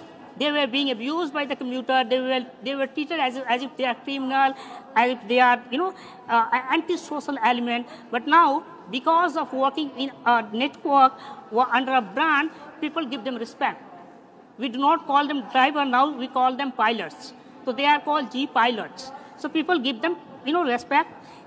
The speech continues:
If they go to pick up someone during morning, people offer them coffee. You know, so the, the, the kind of, uh, job satisfaction they feel now is much, much better than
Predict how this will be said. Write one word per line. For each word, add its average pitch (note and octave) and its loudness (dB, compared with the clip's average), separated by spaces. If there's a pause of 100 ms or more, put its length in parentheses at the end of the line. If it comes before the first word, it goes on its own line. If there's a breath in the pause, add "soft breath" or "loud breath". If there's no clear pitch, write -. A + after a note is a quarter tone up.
If B3 -2
they D4+ 0
go D4 0
to E4 0
pick D4 -4
up E4 -4
someone C#4 0 (480)
during C4 -2
morning, C#4 2 (160)
people C4+ -6
offer C4 -2
them C4 -8
coffee. D4 -4 (580)
You D4 -6
know, E4 -4
so D#4+ -4 (180)
the, C#4 -4 (220)
the, C4 -6
the A3+ -10
kind E4+ 0
of, E4 -4 (100)
uh, - -16 (560)
job E4 4
satisfaction B3+ -2 (400 loud breath)
they C4+ 0
feel F4 2
now C4 4 (280 loud breath)
is A#3+ -10
much, D4+ -6
much D#4 -6
better B3+ 2
than C#4+ 0